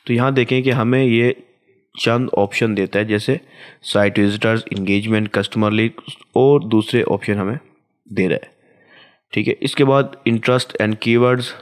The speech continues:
यहाँ पर ऑप्शन दिखा रहा है आपको, लेकिन वो अभी आपको रिकमेंडेड नहीं है क्योंकि हमने स्ट्रेटजी ऐसी सिलेक्ट की है। मैं वापस इसमें बैक पे आता हूँ। अगर मैं इस find new customer पे क्लिक करता हूँ तो हमारी स्ट्रेटजी चेंज होने की वजह से हमें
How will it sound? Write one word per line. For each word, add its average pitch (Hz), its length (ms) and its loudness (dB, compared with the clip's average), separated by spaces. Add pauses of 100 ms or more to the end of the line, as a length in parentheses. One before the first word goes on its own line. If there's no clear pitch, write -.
(640)
यहाँ 107 180 0
पर 117 100 0
ऑप्शन 113 240 0
दिखा 107 200 0
रहा 107 120 0
है 110 60 -2
आपको, 131 180 0
लेकिन 123 580 0 (280)
वो 110 420 0
अभी 104 260 0
आपको 95 360 -2
रिकमेंडेड 104 460 -2
नहीं 101 220 -2
है 110 100 0
क्योंकि 120 280 -4
हमने 113 220 -2
स्ट्रेटजी 104 500 -4
ऐसी 101 260 -4
सिलेक्ट 98 400 -8 (640)
की 101 160 -2
है। 85 140 -2 (460)
मैं 110 80 2
वापस 113 220 2
इसमें 135 260 0
बैक 117 260 -2
पे 135 60 2
आता 127 180 0
हूँ। - 140 0
अगर 120 180 2
मैं 131 160 2
इस - 140 -4
find 117 280 0
new 127 160 2
customer 123 300 0
पे 123 60 0
क्लिक 113 180 -2
करता 101 240 -2
हूँ 147 100 -4 (560)
तो 117 80 0
हमारी 120 220 2
स्ट्रेटजी 127 380 0
चेंज 127 240 0
होने 110 140 0
की 110 60 2
वजह 107 120 2
से 120 100 -2
हमें 117 180 0